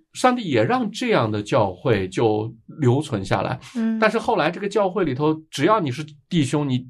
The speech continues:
Speaker 1: 你进入了这个教会，你立刻会担很多的担子，
Speaker 2: 嗯。
Speaker 1: 你立刻会得到很多的训练，
Speaker 2: 嗯，嗯。
Speaker 1: 就是为主做更多的事情。其实我觉得不见得对哪方面是有利的，是有弊的。
Speaker 2: 嗯。
Speaker 1: 我们如果仅仅从性格上让我直接来回答的话，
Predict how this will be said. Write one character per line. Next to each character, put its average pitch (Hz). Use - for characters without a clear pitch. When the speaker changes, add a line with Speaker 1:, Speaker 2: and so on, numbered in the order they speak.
Speaker 1:
你 147
进 180
入 156
了 120
这 123
个 127
教 127
会， 120
你 131
立 190
刻 127
会 123
担 123
很 98
多 107
的 104
担 104
子， -
Speaker 2:
嗯。 226
Speaker 1:
你 135
立 208
刻 156
会 123
得 110
到 117
很 110
多 135
的 113
训 143
练， 110
Speaker 2:
嗯， 208
嗯。 -
Speaker 1:
就 196
是 131
为 175
主 113
做 143
更 143
多 110
的 104
事 120
情。 -
其 -
实 208
我 139
觉 135
得 139
不 131
见 160
得 110
对 113
哪 101
方 110
面 107
是 104
有 101
利 110
的， 110
是 -
有 110
弊 113
的。 -
Speaker 2:
嗯。 -
Speaker 1:
我 175
们 262
如 277
果 185
仅 147
仅 117
从 117
性 147
格 104
上 110
让 127
我 110
直 127
接 160
来 113
回 110
答 87
的 101
话， -